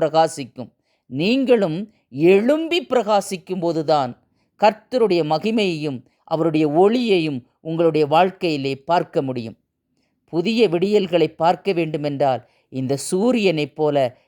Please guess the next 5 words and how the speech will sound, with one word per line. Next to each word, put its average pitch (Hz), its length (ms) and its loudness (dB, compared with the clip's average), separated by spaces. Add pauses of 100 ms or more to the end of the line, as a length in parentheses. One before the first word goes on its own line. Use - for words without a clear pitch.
(100)
எஜமானுக்கு 156 840 -2
கீழ்ப்படிங்க, 143 640 -2 (280)
கர்த்தர் 160 380 0
உங்களை 131 280 0
ஆசீர்வதிப்பார். 127 880 -4